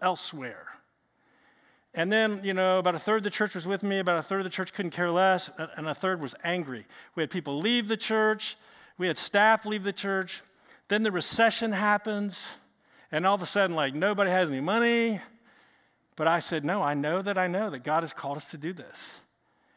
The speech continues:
And I was, like, out there on the gangplank, but I knew 'cause God had given me this gift of faith for this particular event that he wanted to have happen. Next slide, 'cause we're, we're over.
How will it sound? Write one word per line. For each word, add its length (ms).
And 180
I 80
was, 160
like, 160
out 300
there 180
on 120
the 60
gangplank, 580
but 120
I 120
knew 240
'cause 180
God 160
had 120
given 180
me 60
this 180
gift 260
of 80
faith 320
for 100
this 220
particular 720
event 540
that 100
he 80
wanted 240
to 60
have 120
happen. 360
Next 180
slide, 300
'cause 140
we're, 160
we're 220
over. 260